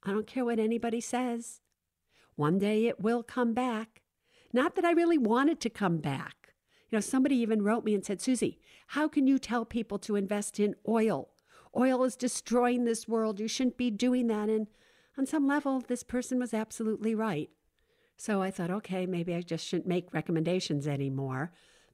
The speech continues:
But, Missy, here's what I'm gonna say to you. Did you make a mistake?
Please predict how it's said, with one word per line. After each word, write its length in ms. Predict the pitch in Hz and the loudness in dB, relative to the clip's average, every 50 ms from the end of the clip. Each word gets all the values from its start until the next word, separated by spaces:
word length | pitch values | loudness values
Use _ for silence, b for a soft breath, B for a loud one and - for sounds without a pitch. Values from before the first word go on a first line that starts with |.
| b _ _ | b _ _
But, 260 | - 190 160 - - - _ _ _ _ _ _ - | 0 0 0 0 -2 -8 _ _ _ _ _ _ 0
Missy, 560 | 196 226 233 226 - - 240 226 220 - - | 2 2 2 2 0 0 0 0 0 -4 -8
here's 760 | - - - - 262 277 262 269 269 262 269 269 254 - - - | -14 -14 -4 0 2 2 4 4 4 4 2 0 -2 -4 -8 -6
what 180 | - 214 220 214 | -2 0 0 2
I'm 140 | 202 202 180 | 0 0 0
gonna 220 | 190 185 180 180 | 0 0 0 -2
say 320 | 180 - - 156 147 147 | -2 -4 -2 0 0 0
to 60 | 151 151 | 0 0
you. 420 | 143 139 135 131 127 123 - - _ _ _ _ _ - - | 0 0 -2 -2 -4 -6 -8 -14 _ _ _ _ _ -14 -14
Did 320 | 180 165 - 247 269 277 254 | -8 -2 0 0 2 2 2
you 140 | 262 262 | 2 4
make 260 | 254 240 220 220 220 - | 4 4 4 2 2 2
a 60 | 214 | 0
mistake? 680 | 208 202 196 - - - 190 185 180 175 180 175 - | 0 0 -2 -2 -2 0 0 2 2 0 -2 -4 -8